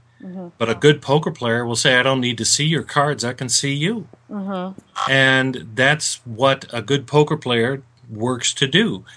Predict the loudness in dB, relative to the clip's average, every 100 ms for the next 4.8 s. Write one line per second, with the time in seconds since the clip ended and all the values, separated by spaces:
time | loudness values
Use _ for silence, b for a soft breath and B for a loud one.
0 | B 2 4 6 4 0 -2 -4 -6 -10
1 | -2 2 2 2 2 2 2 2 0 2
2 | 2 2 0 0 -4 -8 -10 -4 -4 -4
3 | -2 -2 -2 -6 B B B B -6 4
4 | 6 8 8 6 4 -2 -6